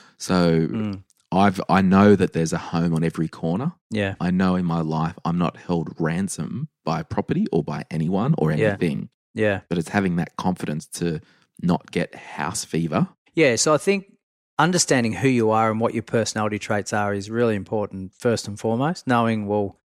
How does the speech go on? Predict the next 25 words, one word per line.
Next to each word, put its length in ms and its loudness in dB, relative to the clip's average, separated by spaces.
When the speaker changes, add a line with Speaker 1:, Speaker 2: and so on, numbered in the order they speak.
Speaker 2:
are 100 8
we 120 4
logic-based 1040 0
with 180 -4
numbers, 640 0
or 440 2
are 180 0
we 180 -4
more 420 -2
geared 260 0
towards 460 0
emotion 600 0
where 320 2
we 120 -2
might 340 0
make 260 -2
that 180 -4
rash 240 -4
decision? 480 -8
And 120 -2
i-, 40 0
if 220 -2
that's 300 0
the 80 -2
case, 640 -2